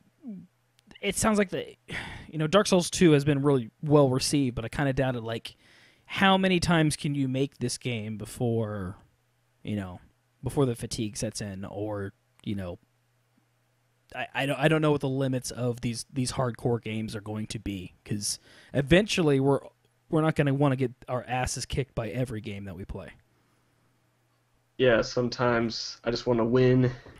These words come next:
Speaker 1: Uh,
Speaker 2: <laughs>
Speaker 1: and then, uh, lastly, uh, last week, um, some more, some more good Nintendo news, um, uh, or nostalgic news, I guess, uh,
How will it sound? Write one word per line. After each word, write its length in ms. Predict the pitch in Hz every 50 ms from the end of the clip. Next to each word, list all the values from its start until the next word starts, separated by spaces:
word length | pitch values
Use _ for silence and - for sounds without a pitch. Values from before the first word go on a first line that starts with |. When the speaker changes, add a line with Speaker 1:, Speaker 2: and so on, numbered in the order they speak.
| - -
Speaker 1:
Uh, 220 | 160 156 151 151 -
Speaker 2:
<laughs> 60 | _ _ _ _ _ _ - - - - - - - - _ - - - - 160 - - - - _ _ _ _ _ _ _ _ _ _ _ - - _ _ _ _ _ _ _ -
Speaker 1:
and 140 | 147 139
then, 260 | 131 147 147 151 156 156
uh, 280 | 147 147 143 139 127 -
lastly, 1080 | 156 156 156 165 175 185 202 202 180 - - 175 170 165 160 156 156 156 160 165 165 165 _ -
uh, 260 | - - 110 117 - -
last 400 | 143 147 151 151 151 - - 151
week, 220 | 143 139 135 - -
um, 260 | 139 135 127 123 127
some 160 | 127 - 127 123
more, 220 | 123 123 127 - _ - _ _ _ _
some 200 | - - - 139
more 240 | 123 123 123 120 120
good 260 | 117 - 120 117 120
Nintendo 540 | 120 117 107 107 - - 110 110 110 107 104
news, 580 | 92 98 95 95 98 95 82 85 107 - - - -
um, 420 | - 107 - - - - - - - - _ _ _ _ _ _ _ _ _ _ _ _ - -
uh, 300 | 131 127 120 113 113 -
or 180 | - - 131 127
nostalgic 540 | 123 127 - - - 110 110 113 117 123 -
news, 180 | 107 107 107
I 60 | 110 104
guess, 240 | 104 92 - - -
uh, 200 | - 127 104 104